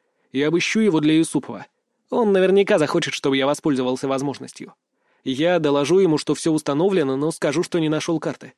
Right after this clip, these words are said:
Пусть граф думает, что контролирует ситуацию. Пусть расслабится. А когда придёт время, мы возьмём его за жопу». Клон усмехнулся. Еле заметно. «Хочешь, чтобы я играл роль умирающего,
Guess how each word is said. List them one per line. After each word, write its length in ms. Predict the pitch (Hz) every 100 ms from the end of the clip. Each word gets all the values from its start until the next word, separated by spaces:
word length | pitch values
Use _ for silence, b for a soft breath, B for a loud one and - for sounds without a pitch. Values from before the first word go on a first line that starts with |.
| _ _ _ _ _
Пусть 220 | - 214 156
граф 240 | 165 190
думает, 320 | 202 202 190
что 160 | - 185
контролирует 580 | 185 180 190 175 151 147
ситуацию. 600 | 156 160 - - - 156 b b b
Пусть 220 | 247 -
расслабится. 600 | 151 - 170 135 123 131 - _ _ -
А 100 | 151
когда 300 | 165 156 160
придёт 280 | 156 151 131
время, 400 | 143 196 - - _ _ _ -
мы 180 | 254 262
возьмём 460 | 175 175 185 180
его 280 | 175 147 139
за 160 | 131 135
жопу». 540 | - 120 - - - _ _ _ _ _ _ _ -
Клон 260 | 151 139
усмехнулся. 800 | 135 - 151 - 120 120 - - _ _ _ -
Еле 260 | 226 202
заметно. 560 | 180 208 147 - - - _ _ _ _ _ _ _ _ -
«Хочешь, 320 | 71 - -
чтобы 300 | - 156 151
я 260 | 151 156
играл 300 | 156 139 160
роль 160 | 156 156
умирающего, 760 | 151 151 143 165 170 - 147